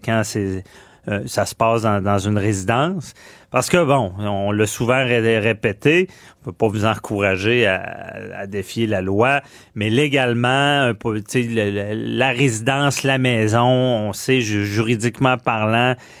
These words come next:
c'est un, c'est notre cochon, là. C'est, c'est un sanctuaire pour la justice. On rentre pas comme on veut dans une maison.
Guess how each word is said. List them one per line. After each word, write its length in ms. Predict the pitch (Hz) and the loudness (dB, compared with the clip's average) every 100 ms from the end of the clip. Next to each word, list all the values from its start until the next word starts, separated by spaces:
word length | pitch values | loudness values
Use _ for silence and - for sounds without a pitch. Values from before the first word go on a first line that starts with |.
| - | -20
c'est 420 | - - 110 101 120 | -18 -4 -4 -2 0
un, 380 | 107 104 101 92 | 2 2 0 -4
c'est 180 | - | -4
notre 260 | 101 98 - | -2 -2 -2
cochon, 600 | - 104 - 120 127 110 | -4 -4 0 2 4 4
là. 120 | 98 | 0
C'est, 220 | - - | -2 -4
c'est 300 | 98 - 101 | -4 -6 -2
un 160 | 101 98 | 0 0
sanctuaire 1120 | - 135 127 - - 127 131 139 131 113 104 | 0 0 -2 -4 0 4 4 4 2 2 2
pour 240 | 95 107 101 | 0 -2 0
la 140 | 101 | 0
justice. 800 | 95 98 - - 131 107 - - | -2 -6 -10 0 0 0 -8 -10
On 160 | 95 95 | -6 -4
rentre 340 | 98 123 113 | 0 0 0
pas 300 | - 135 143 | -2 0 2
comme 260 | 143 135 123 | 2 -2 2
on 180 | 120 110 | 2 4
veut 320 | 107 131 135 | 4 4 4
dans 180 | 120 107 | 2 2
une 200 | 113 113 | 0 2
maison. 540 | 113 113 107 123 110 | 2 2 4 2 0